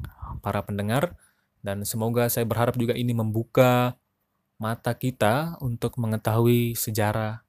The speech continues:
apa maksud saya, untuk mengetahui kebijakan luar negeri pada khususnya dan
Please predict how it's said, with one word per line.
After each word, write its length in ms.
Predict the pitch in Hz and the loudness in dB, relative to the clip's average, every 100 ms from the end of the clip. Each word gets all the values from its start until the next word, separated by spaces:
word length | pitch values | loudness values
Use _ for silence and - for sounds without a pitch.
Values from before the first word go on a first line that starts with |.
| _ _ _ _ - | _ _ _ _ -10
apa 160 | 113 117 | -6 -6
maksud 200 | 107 - | -8 -4
saya, 160 | 123 | -2
untuk 240 | 117 113 - | -2 -4 -4
mengetahui 440 | 113 107 104 117 | -2 -2 2 2
kebijakan 400 | 123 117 113 117 | 2 2 2 4
luar 160 | 113 110 | 4 2
negeri 240 | 110 127 | 2 2
pada 160 | 139 113 | 4 4
khususnya 480 | - - - 127 156 | 4 0 0 0 2
dan 480 | 127 113 110 117 | 0 0 -2 -6